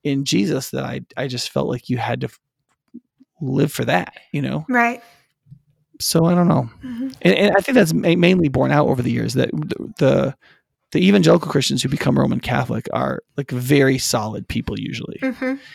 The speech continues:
Speaker 1: And they're looking for kind of a richer tradition. There's something that they, that appeals to them there.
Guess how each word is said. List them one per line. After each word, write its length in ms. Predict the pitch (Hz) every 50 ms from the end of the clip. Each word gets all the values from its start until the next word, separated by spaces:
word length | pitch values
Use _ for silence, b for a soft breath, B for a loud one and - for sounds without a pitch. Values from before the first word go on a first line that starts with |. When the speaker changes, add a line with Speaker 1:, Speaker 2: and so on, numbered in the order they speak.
| B B _ 143
Speaker 1:
And 100 | 143 160
they're 100 | 156 160
looking 280 | 165 160 - 165 156
for 120 | 143 - 131
kind 140 | - 147
of 80 | 139 135
a 40 | 135
richer 260 | 127 123 - - -
tradition. 480 | - - 131 156 151 - - 151 139 135
There's 120 | 123 120
something 240 | - 139 127 127 131
that 100 | 120 120
they, 180 | 123 120 117 - - _ _ -
that 100 | 147 127
appeals 320 | 127 - - - 135 135 -
to 100 | - 123
them 200 | 117 110 110 -
there. 280 | 110 82 76 - -